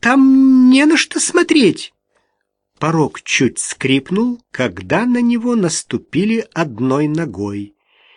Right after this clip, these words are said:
Некоторое время стояла тишина.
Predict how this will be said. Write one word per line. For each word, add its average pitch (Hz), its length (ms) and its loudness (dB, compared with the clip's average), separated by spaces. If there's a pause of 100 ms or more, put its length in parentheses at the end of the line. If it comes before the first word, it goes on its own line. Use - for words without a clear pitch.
(440)
Некоторое 185 440 0
время 196 300 2
стояла 185 480 -2
тишина. 175 760 -4